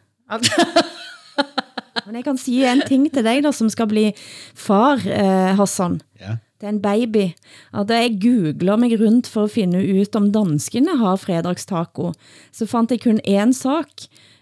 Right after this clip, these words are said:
Speaker 2: eh, og det var altså fredagstaco for babyer.
Speaker 1: Va?
Speaker 2: Det har man producerat.
Speaker 3: Ja. Altså,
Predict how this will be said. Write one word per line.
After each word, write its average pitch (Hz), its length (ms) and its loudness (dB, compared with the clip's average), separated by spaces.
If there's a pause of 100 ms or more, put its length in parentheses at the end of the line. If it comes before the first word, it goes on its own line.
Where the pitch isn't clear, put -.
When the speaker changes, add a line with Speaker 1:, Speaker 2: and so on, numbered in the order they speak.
Speaker 2:
eh, 208 300 -2
og 214 140 2
det 214 200 2
var 190 200 0
altså 190 220 -2
fredagstaco 208 880 -4
for 294 200 -6 (120)
babyer. 226 560 0 (280)
Speaker 1:
Va? 214 100 -16 (540)
Speaker 2:
Det 294 160 -12
har 339 60 -6
man 240 180 0
producerat. 208 760 -4 (640)
Speaker 3:
Ja. 107 240 -6 (640)
Altså, 120 360 -2